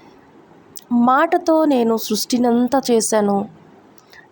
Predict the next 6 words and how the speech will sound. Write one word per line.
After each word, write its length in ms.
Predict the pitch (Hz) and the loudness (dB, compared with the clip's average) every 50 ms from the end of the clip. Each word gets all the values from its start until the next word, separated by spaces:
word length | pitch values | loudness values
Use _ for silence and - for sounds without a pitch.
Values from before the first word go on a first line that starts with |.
| - | -4
నా 100 | 214 214 | -4 -4
చేతులతో 680 | 202 - - 233 240 262 254 294 269 269 254 226 269 269 | -2 -2 0 0 0 2 0 0 -2 -2 -2 0 0 0
నిన్ను 300 | 262 247 247 226 220 220 | 2 2 0 0 0 0
నేను 460 | 214 202 202 202 196 202 196 190 - - - - - - - - - - - _ _ - - - - | 0 0 0 0 -2 -2 -4 -6 -8 -10 -16 -20 -20 -20 -20 -20 -20 -20 -20 _ _ -20 -10 -4 -2
ప్రేమతో 440 | 233 247 262 277 302 311 302 302 285 | 0 2 2 2 0 0 0 -2 -2
చేసుకున్నాను, 880 | - 254 233 214 - - - - - 214 208 196 196 190 196 196 208 | 0 0 0 0 -2 -4 -8 -8 -6 -4 -2 -2 -2 -2 -4 -4 -8